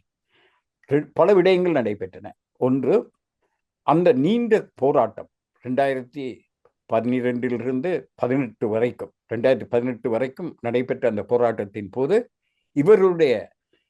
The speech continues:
இஸ்லாமிய கொடியேந்திய கூலிப்படைகள், நான் இவர்களை ஜிஹாதிஸ்டுகள் என்றெல்லாம் சொல்ல எனக்கு விருப்பமில்லை.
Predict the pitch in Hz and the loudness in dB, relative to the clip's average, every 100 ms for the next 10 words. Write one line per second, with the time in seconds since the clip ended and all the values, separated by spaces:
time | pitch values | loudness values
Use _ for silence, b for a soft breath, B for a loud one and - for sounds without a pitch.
0 | _ - - 175 190 180 160 - 160 165 | _ -18 -2 2 2 2 0 0 -4 -2
1 | 160 147 135 - 139 135 - 98 82 - | -4 -4 -6 -6 -6 -6 -6 -10 -12 -20
2 | _ _ 123 127 123 120 120 117 107 - | _ _ -2 0 2 2 2 -2 -4 -10
3 | _ _ - 110 135 139 151 131 - 135 | _ _ -14 -2 2 4 2 0 -6 -4
4 | 131 127 117 117 120 123 117 117 120 113 | 0 0 0 0 -2 -4 -6 -4 -2 -2
5 | - 107 104 110 98 101 104 98 87 - | -6 -14 -10 -10 -10 -12 -12 -12 -14 -20